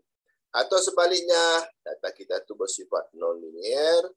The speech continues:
kita paksa dengan estimasi linear. Nah, itu bisa juga menimbulkan heteroscedasticity. Nah, kalau kita misalnya di jalan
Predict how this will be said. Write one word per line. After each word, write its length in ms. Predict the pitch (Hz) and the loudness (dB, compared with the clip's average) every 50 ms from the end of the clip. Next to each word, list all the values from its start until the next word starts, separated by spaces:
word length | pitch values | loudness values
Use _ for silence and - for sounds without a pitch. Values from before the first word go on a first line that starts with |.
| _ _ _ _ _ _ | _ _ _ _ _ _
kita 400 | _ _ - - - 110 - - | _ _ -12 -2 0 0 0 2
paksa 640 | - - - - - - - - 165 160 147 127 110 | -2 -2 -2 0 -4 -2 0 2 2 4 4 2 2
dengan 320 | 104 90 90 98 104 - | 0 -4 -2 -2 -2 -2
estimasi 640 | - - - - _ - 87 85 80 - - 87 80 | -4 -10 -12 -12 _ -14 -12 -12 -10 -10 -12 -12 -10
linear. 400 | 85 90 95 107 110 107 92 82 - _ _ _ _ _ _ _ _ _ _ _ _ _ | -12 -6 2 4 6 6 4 2 0 _ _ _ _ _ _ _ _ _ _ _ _ _
Nah, 60 | - - | -20 -20
itu 160 | _ _ - | _ _ -20
bisa 240 | - - - - - - - | -20 -18 -16 -12 -12 -12 -12
juga 240 | - - - - - - | -12 -6 -4 -4 -4 -4
menimbulkan 560 | - - _ - - _ _ _ _ - 87 | -8 -18 _ -20 -20 _ _ _ _ -12 -12
heteroscedasticity. 1300 | - _ _ _ _ - - - - - - - 78 - - - - - - - - 73 _ - 67 - _ _ _ _ _ _ _ _ _ _ _ _ _ _ _ _ _ _ _ _ - 82 | -12 _ _ _ _ -20 -20 -20 -20 -20 -18 -18 -16 -18 -16 -18 -18 -12 -10 -10 -10 -10 _ -20 -20 -20 _ _ _ _ _ _ _ _ _ _ _ _ _ _ _ _ _ _ _ _ -8 -4
Nah, 180 | 87 87 87 - | -4 -4 -4 0
kalau 240 | - 92 98 107 | 2 4 4 4
kita 320 | 104 - 104 - - 107 104 101 | 4 0 -2 -4 0 0 0 0
misalnya 340 | 104 - - 101 101 107 101 | -2 -2 0 0 0 0 -2
di 160 | 95 95 - | -4 -2 0
jalan 240 | - 202 - 101 | 2 2 4 2